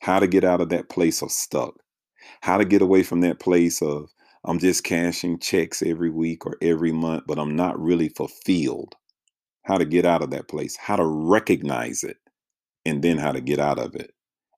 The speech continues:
and then how to go after what you were really made to do. That's the next level experience.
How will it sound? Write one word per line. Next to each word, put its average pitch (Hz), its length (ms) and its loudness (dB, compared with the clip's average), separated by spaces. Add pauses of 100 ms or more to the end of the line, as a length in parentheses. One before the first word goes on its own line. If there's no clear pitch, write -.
and 82 180 2
then 123 380 6
how 95 200 -2
to 80 100 2
go 82 360 4
after - 760 -4 (1000)
what 90 220 6
you 95 180 2
were 80 160 4
really 80 340 2
made 76 460 -2
to 78 120 -8
do. 69 300 -6 (1300)
That's 123 300 2
the 80 80 4
next 87 240 0
level 87 280 2
experience. - 680 -6